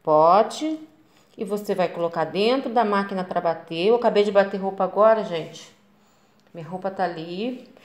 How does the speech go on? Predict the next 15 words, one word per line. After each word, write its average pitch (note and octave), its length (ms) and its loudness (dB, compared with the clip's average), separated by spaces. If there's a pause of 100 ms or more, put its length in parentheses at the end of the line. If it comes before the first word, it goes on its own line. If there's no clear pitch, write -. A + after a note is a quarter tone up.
(220)
Usei F3+ 300 -2
o - 20 -6
meu F3+ 140 -2
amaciante, E3+ 920 -4
graças E3+ 360 -2
a E3+ 100 0
Deus, E3 480 -8
tô F3 140 -8
vendendo D#3 720 -6
o G#3 40 0
amaciante. E3 920 -6
Acabei F3 240 -6
de F3 80 -10
vender D#3 320 -6
agora. F3 880 0